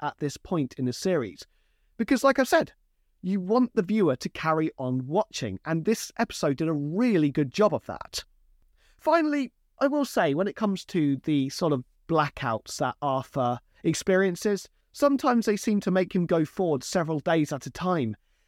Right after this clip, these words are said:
And this element really does make you feel quite sorry for him, especially, small spoiler, I suppose, but there's one point where he's got a date with this woman from the museum, and ultimately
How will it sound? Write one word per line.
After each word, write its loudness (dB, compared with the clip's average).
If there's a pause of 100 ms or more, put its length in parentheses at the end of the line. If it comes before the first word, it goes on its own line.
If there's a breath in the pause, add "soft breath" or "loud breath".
(380)
And 0
this 0
element 2
really -2
does 0 (100)
make -4
you -4
feel -2
quite -2
sorry 2
for -10
him, -6
especially, 0
small -4
spoiler, 0
I 0
suppose, 0
but -2
there's -2
one 2
point -2
where 0 (320)
he's -2
got 2
a -4 (120)
date 0
with -4
this -4
woman 2
from -4
the 0
museum, 0 (640)
and 2 (200)
ultimately 2